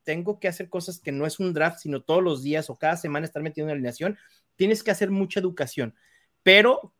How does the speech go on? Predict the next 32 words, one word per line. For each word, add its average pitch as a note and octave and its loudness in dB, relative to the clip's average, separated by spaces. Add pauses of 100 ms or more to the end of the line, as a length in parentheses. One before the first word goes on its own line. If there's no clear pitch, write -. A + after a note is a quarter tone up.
con D#3 2
buena F#3+ 4
educación D#3 -2
y C3 -16
con C#3 0
la C#3 2
N E3+ -2
F F3 -4
L D3 -2
creciendo D3 -4
en B2+ -6
los A#2+ -8
rangos C#3+ -6
en C#3 -8
los A#2+ -10
que A2+ -12
lo B2 -2
ha C#3 2
hecho, G3 -4
no C#3+ -2
tengo D3+ -2
duda D3 0
que B2+ -8
el A#2 -4
boom C3 -4
del C3+ -4
fantasy B2+ -10
va B2 -4
a A#2+ -4
llegar A#2+ -6
en A#2+ -6
México, D3+ -2